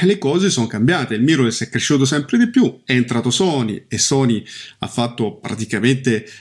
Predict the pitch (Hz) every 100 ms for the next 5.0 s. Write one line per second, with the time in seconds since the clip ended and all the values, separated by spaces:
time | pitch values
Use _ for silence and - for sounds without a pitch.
0 | _ 98 101 101 95 90 120 123 127 113
1 | 120 151 131 120 - 135 131 123 135 185
2 | 143 - 120 110 - _ - - - 120
3 | - 190 160 120 113 110 113 123 156 143
4 | 117 - - 123 139 208 147 127 120